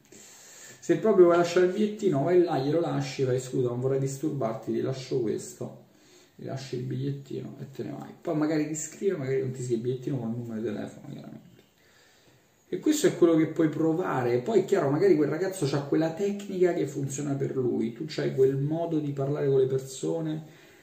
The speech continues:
che funziona per te, cioè al passare del tempo, degli anni, poi tu capisci quali sono i tuoi modi di,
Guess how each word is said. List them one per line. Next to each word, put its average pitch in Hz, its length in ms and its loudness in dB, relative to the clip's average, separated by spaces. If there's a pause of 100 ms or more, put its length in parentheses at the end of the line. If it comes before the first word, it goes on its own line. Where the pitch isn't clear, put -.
(140)
che 156 120 2
funziona 151 560 -4
per 135 260 2
te, 117 260 4
cioè 143 200 -4
al 139 180 -2
passare 180 460 -4
del 139 200 -2
tempo, 127 380 -2
degli 127 240 2
anni, 113 340 0
poi 170 140 2
tu 151 120 -2
capisci 151 520 -4
quali 113 180 -4
sono 113 160 -6
i 110 60 -4
tuoi 110 100 -4
modi 110 440 -2
di, 107 220 -6